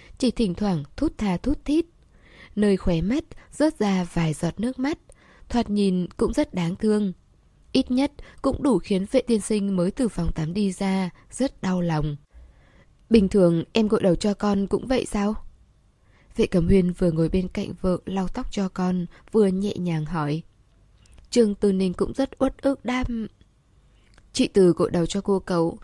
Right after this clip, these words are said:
cũng chưa thấy khóc bao giờ, mà đổi lại em và thím Tào làm là khóc ầm lên. Lúc chị Từ đi đã nói hết với em những thứ cần lưu ý. Em làm sao biết được thằng chó con này còn phân biệt đối xử như vậy?"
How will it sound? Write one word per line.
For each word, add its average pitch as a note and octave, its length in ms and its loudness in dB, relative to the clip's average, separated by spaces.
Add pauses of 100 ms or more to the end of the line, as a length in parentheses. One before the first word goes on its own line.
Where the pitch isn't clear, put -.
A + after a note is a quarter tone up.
(160)
cũng C4+ 200 -2
chưa C#4 200 -2
thấy A3+ 180 -4
khóc D#4 200 -8
bao A#3+ 160 -4
giờ, D#3 380 -2 (480)
mà A#3 160 0
đổi F3+ 220 0
lại E3 400 -2 (100)
em A3 160 0
và F#3+ 140 -2
thím F3+ 260 -4
Tào F3+ 240 -4
làm D#3+ 380 -4 (240)
là A#3 160 -4
khóc - 300 -6
ầm F#3+ 180 0
lên. F#3+ 400 -4 (640)
Lúc C#4 220 2 (120)
chị - 260 -2
Từ F3 200 2
đi G3+ 360 2 (180)
đã G#3+ 120 -4
nói G3+ 180 -2
hết D#4 200 -2
với G#3 140 -2
em G3 260 -2
những A3 180 -4
thứ F#3+ 240 0
cần E3+ 200 -2
lưu F#3+ 160 0
ý. F#3+ 320 0 (580)
Em B3 200 0
làm F#3+ 240 -2
sao G#3 260 -6
biết C4+ 240 -4
được F3+ 200 0 (440)
thằng G#3 200 -2
chó G#3 240 -4
con C4+ 280 -4
này E3 320 2 (120)
còn F3 280 0
phân C4 280 -4
biệt G3+ 200 0
đối F3+ 180 0
xử - 180 -2
như A3 200 -2
vậy?" F#3+ 320 -2